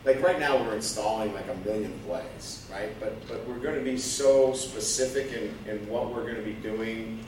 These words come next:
in game planning. And those quarterbacks are in, in your meeting room.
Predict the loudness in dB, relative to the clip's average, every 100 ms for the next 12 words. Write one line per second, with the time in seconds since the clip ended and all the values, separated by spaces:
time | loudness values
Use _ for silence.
0 | -10 -10 -6 -2 -2 -4 -6 -2 0 0
1 | -4 -12 -16 -16 -10 -2 0 0 -2 -2
2 | 2 2 2 -2 -4 -4 -6 -8 -8 -8
3 | -2 -2 0 -2 -4 -4 -6 -8